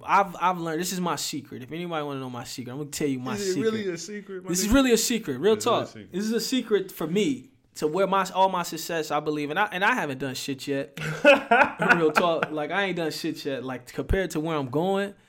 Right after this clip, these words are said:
Speaker 1: um, I haven't done anything, you know, and I, I, and I, I'll never get, I probably would never, ever arrive, or I'll never say I've done something. That's that competitive nature. It's like, I'm
Speaker 2: It's,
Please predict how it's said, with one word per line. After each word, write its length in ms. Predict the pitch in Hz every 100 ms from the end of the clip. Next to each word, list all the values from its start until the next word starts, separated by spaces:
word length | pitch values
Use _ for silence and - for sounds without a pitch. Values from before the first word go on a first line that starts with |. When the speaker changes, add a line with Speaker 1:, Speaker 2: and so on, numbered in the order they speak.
| _ _ _ -
Speaker 1:
um, 320 | 123 117 104
I 100 | 156
haven't 220 | 147 135
done 200 | 135 127
anything, 640 | 135 123 120 120 117 113 -
you 180 | 135 123
know, 300 | 123 117 - 73 110
and 100 | 117
I, 40 | 113
I, 460 | 123 - 110 113 123 120
and 80 |
I, 160 | 131 143 147
I'll 180 | 147
never 240 | 139 139 131
get, 340 | 120 127 - _ _ _
I 100 | 190
probably 280 | - 214 196
would 220 | 160 131
never, 400 | 139 196 185 175
ever 260 | 151 165 156
arrive, 640 | 139 135 143 127 113 123
or 120 | 135
I'll 140 | 156 151
never 240 | 175 170
say 280 | 156 - 151
I've 220 | 135 123
done 200 | 135 120
something. 400 | - 117 110 104 - _ _ _ _ _ _ _ _ _ -
That's 180 | 139
that 160 | - 160
competitive 500 | 160 - 165 160 160
nature. 400 | 190 190 - 127
It's 200 | 131 135
like, 160 | 131 131
I'm 140 | 165
Speaker 2:
It's, 120 | 147